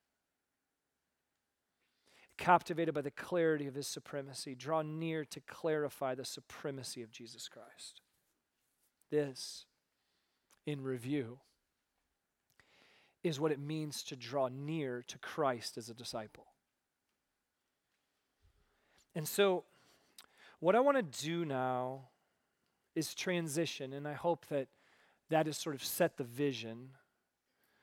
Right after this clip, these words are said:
But one of the things that happens often is, is that we, we kinda open God's word together, and, and there's some aspect of being stirred by God's word.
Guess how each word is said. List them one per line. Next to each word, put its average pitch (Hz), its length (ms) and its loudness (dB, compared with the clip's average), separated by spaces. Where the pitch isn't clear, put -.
But 180 120 0
one 220 120 2
of 277 60 6
the 294 140 6
things 208 200 0
that 170 140 2
happens 160 560 0
often 151 460 -2
is, 147 220 -4
is 147 180 -6
that 151 240 2
we, 151 400 0
we 156 140 -4
kinda 156 440 0
open 180 280 4
God's 175 240 6
word 165 180 4
together, 160 360 6
and, 147 340 -4
and 156 160 -2
there's 147 160 -2
some 180 320 2
aspect 156 360 2
of 147 60 -2
being 143 200 -2
stirred 165 640 2
by 139 160 4
God's 143 340 2
word. 151 440 2